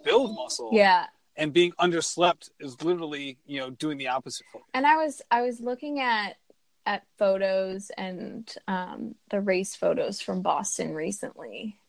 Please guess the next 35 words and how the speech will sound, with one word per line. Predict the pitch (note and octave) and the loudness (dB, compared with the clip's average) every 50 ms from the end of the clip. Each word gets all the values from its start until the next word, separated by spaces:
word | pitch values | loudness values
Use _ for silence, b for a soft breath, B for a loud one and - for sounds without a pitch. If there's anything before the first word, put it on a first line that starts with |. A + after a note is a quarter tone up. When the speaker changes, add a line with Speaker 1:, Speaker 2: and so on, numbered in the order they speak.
| _ | _
Speaker 2:
And | - G3+ | -4 -2
I | G#3 G#3 | -2 -2
was | G#3 G3+ G#3+ | -4 -4 -2
like, | G3+ G3 - - _ - - _ _ _ _ | 0 0 -2 -2 _ -18 -20 _ _ _ _
"I | - - - E4 | -10 -8 -4 -2
look | F4 D#4+ - - | -2 -2 -2 -2
really | - G3 F#3+ F#3+ G3 A3 A#3 | -2 2 2 4 4 2 0
thin." | A3+ - - D#4 E4 D#4+ B3+ G3+ F#3 F3 G#3+ G#3 - b b b b b b b b | 0 0 0 2 2 2 2 0 0 -4 -6 -10 -10 b b b b b b b b
And | G3+ G#3+ | 4 4
I | G#3+ G#3 | 6 4
was | G3+ - | 4 2
comparing | - A3 G#3 G#3 A3 G3+ G3 G3 G3 F#3+ | 2 2 2 4 4 4 4 4 4 2
them | G3 F#3+ F#3+ F#3+ G3 G3 | 2 2 2 2 2 2
to, | - G#3+ | 4 6
like, | G3+ F#3+ F#3 F#3 - - | 6 8 6 4 4 2
my | G3+ F#3+ F#3 | 2 2 2
ten | F#3+ - G#3 F#3+ F#3 F#3 F#3+ | 0 0 0 2 2 0 0
K | - G#3+ F#3+ F#3 F#3 F3+ F#3 F#3+ | 4 6 6 8 8 6 2 0
photos | G3 - _ - F#3+ F3+ F3 F#3+ G3 E3+ F3+ G3 - - | -2 -4 _ 4 4 6 6 4 4 2 0 -2 -6 -6
from | - G3 F#3 F3+ | -4 -4 -2 -2
over | F3 F3+ F3+ F3+ F#3 | -2 0 0 2 2
the | F#3 F3+ | 2 0
weekend | F3+ F3+ F3+ - - F#3+ F3+ F3 - E3+ F3 F#3 G3+ G3 - - _ | 0 0 -2 -2 -2 0 0 0 0 -2 -6 -10 -10 -10 -10 -12 _
where | - G3+ G3 F#3 F#3 | 0 4 6 6 6
just, | F#3+ G3 F#3+ - - | 4 2 -2 -2 0
like, | F#3+ F3+ D#3 - - - - - | 0 0 0 0 -2 -6 -2 2
I | - G#3 | 4 4
look | G#3 A3 A#3+ A#3+ A#3+ A#3+ | 6 6 6 4 4 2
so | - - - - G3 G3 G3 G3 | -4 -4 0 4 4 6 6 4
much | F#3 F#3 F3+ - - - | 2 2 -2 -2 -4 -8
stronger. | - - G3 F3+ F3 E3 E3+ E3+ E3 E3 D#3+ - | -4 -2 0 2 2 0 0 -2 -2 -2 0 2
I | - G3+ A3+ | 4 4 4
was, | B3+ B3+ - | 4 4 6
like, | C4+ A#3 G3 - - _ _ _ _ _ _ _ _ _ _ G3 E3+ D#3+ | 6 4 4 4 0 _ _ _ _ _ _ _ _ _ _ -6 -6 -2
gaunt. | - F#3 E3+ D#3+ C#3 G#2+ - - _ - - - - | -2 0 0 2 0 0 -2 -6 _ -14 -14 -14 -14